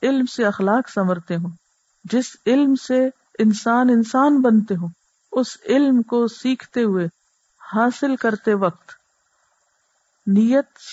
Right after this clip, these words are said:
صرف اللہ ہی کی رضا ہونی چاہیے، دنیا میں نام یا مال کمانا نہیں ہونا چاہیے۔ اور پھر آپ دیکھیے کہ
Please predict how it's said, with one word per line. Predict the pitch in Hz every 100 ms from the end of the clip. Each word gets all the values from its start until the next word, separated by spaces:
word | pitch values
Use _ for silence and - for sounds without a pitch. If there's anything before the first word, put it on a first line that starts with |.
| -
صرف | 302 285
اللہ | 202 180 180 202
ہی | 202
کی | 240 214
رضا | 180 170 175
ہونی | 165 170 175
چاہیے، | 170 165 165 165 - _ _ _ _ _ _
دنیا | 165 196 202 220 220
میں | 208 190
نام | 170 175 196 208 202
یا | 190 180 180
مال | 170 165 165 175 220 233
کمانا | 226 180 170 175 190
نہیں | 170 160 196
ہونا | 180 160 165
چاہیے۔ | - 160 160 185 _ _ _ _ _ _ _ _ _ -
اور |
پھر | - 277
آپ | 269
دیکھیے | 240 240 277
کہ | 262